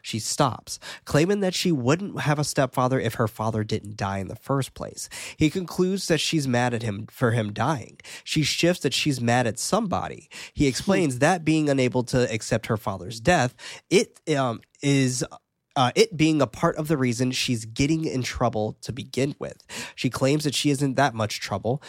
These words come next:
He goes over the, the list of cases, suspended three times last year, twice this year,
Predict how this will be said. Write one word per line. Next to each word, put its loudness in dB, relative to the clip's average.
He 2
goes 4
over 2
the, 2
the 0
list 2
of -2
cases, -2
suspended 0
three 2
times 2
last 2
year, 2
twice 0
this -2
year, 2